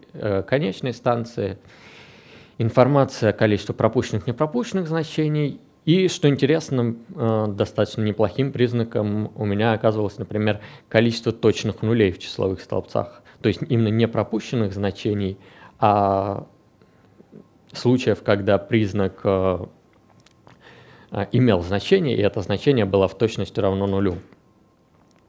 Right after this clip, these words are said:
А, кроме того, м, сюда же можно добавить, в принципе, категориальные признаки, которые, разумеется, можно было, м,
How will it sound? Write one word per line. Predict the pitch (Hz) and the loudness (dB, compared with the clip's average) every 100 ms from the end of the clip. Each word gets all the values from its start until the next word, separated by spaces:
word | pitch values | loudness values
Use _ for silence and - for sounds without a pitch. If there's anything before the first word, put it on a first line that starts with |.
| _ - - - - - - - - - | _ -20 -20 -20 -20 -20 -20 -20 -20 -4
А, | 120 120 113 117 - _ | 0 2 0 -2 -8 _
кроме | - 175 170 | 0 2 4
того, | 151 135 123 139 135 131 - _ _ | 4 2 4 4 4 2 -4 _ _
м, | 135 113 107 | -2 0 0
сюда | 117 123 113 | 0 4 4
же | 113 | 4
можно | 110 101 104 | 0 -2 -2
добавить, | 104 104 101 | 2 2 0
в | - | -4
принципе, | 104 98 - 107 101 - _ _ _ _ _ - - | -6 -6 -4 -2 -2 -6 _ _ _ _ _ -16 -8
категориальные | 120 113 151 196 160 113 | -4 0 2 4 4 2
признаки, | - 107 95 90 - | 2 0 -2 -4 -2
которые, | 110 - 98 95 | 0 2 2 0
разумеется, | 110 104 95 - 101 | 0 0 0 -2 -2
можно | 98 104 92 | -2 -2 0
было, | 98 95 92 92 90 90 - _ _ _ _ _ _ _ - | 2 2 2 0 -2 -6 -12 _ _ _ _ _ _ _ -4
м, | 101 98 95 92 | -4 -2 -4 -6